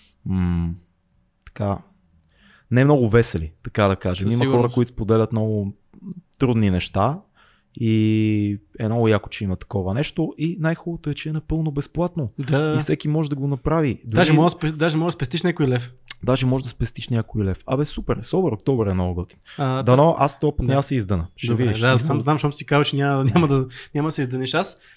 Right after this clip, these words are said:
Speaker 2: това, което си мисля, а, за дълготрайните, аз миналата година имах такъв един пречупващ момент, който си казах: „Абе, хубаво“,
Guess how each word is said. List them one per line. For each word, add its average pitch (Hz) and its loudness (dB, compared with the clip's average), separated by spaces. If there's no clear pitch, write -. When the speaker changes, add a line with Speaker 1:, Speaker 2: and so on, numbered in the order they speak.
Speaker 2:
това, 196 -6
което 202 -4
си 156 -6
мисля, 151 -2
а, 123 -6
за 135 -4
дълготрайните, 143 0
аз - -4
миналата 156 2
година 143 0
имах 139 -4
такъв 131 -6
един 131 0
пречупващ 131 -2
момент, 135 0
който 135 -2
си - -12
казах: 139 0
„Абе, 127 0
хубаво“, 127 -4